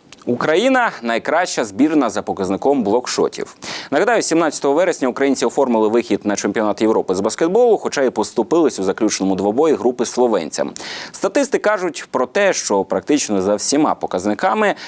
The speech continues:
команда синьо-жовтих увійшла до п'ятірки кращих колективів.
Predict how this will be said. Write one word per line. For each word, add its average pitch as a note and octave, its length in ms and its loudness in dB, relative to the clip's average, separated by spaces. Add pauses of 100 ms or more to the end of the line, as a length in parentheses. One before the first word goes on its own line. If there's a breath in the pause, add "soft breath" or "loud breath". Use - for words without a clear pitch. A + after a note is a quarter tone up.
(140 loud breath)
команда D3+ 440 2
синьо-жовтих C#3 760 0
увійшла A2 360 0
до A2 120 -2
п'ятірки B2+ 500 -2
кращих G#2 540 -2
колективів. - 600 -2